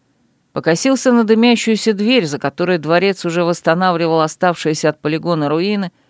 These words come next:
на тускло светящиеся родовые клинки, которые Тёмный ещё не успел убрать в ножны, и неодобрительно покачал головой.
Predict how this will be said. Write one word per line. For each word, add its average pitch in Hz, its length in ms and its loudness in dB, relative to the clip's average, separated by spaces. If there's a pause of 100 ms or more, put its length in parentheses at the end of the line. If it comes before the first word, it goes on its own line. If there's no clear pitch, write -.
(480)
на 180 200 0
тускло 226 400 0
светящиеся 190 760 0
родовые 180 420 0
клинки, 170 580 -4 (400)
которые 208 400 4
Тёмный 208 400 0
ещё 190 240 -2
не 185 160 0
успел 190 380 -2
убрать 175 360 -2
в 160 80 -6
ножны, 165 420 -4 (600)
и 165 140 0
неодобрительно 180 960 0
покачал 165 560 -2
головой. 147 600 -4